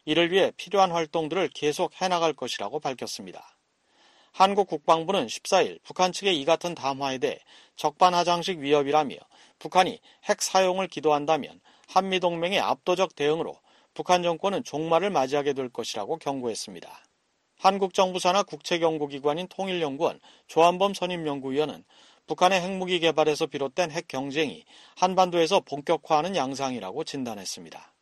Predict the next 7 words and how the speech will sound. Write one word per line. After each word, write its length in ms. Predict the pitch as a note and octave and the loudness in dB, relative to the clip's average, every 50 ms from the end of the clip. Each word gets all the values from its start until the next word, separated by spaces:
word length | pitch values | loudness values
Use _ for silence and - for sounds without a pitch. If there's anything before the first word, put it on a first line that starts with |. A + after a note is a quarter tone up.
| _ _ _ _ _ _ _ - _ _ _ | _ _ _ _ _ _ _ -20 _ _ _
조 180 | - - E3+ F3+ | -4 -2 -2 0
선임연구위원은 920 | - F#3 F#3+ F#3+ F#3+ F3+ F3 F3 E3+ D#3+ E3 E3+ E3+ F3 E3 A2+ F2+ - _ _ - - _ _ | 2 2 0 0 0 0 0 -2 -2 -2 -2 0 0 0 0 -2 -10 -14 _ _ -20 -20 _ _
핵 160 | - G3 F#3+ - | -2 -2 -2 0
작전 380 | - E3+ - _ - F#3 F3+ | -4 -4 -4 _ -4 -4 -4
지침을 420 | D#3+ - C3 - - D#3+ D#3 D#3 C#3 | -4 -10 -10 -10 -8 -6 -6 -8 -8
통해 300 | - E3+ F3+ C#3+ G2+ E2+ | -8 -6 -6 -4 -6 -6
한국은 560 | - - E3 F3+ F3+ F3 F#3 D3+ A2+ F2+ E2 | -4 -4 -4 -4 -2 -4 -4 -4 -4 -10 -12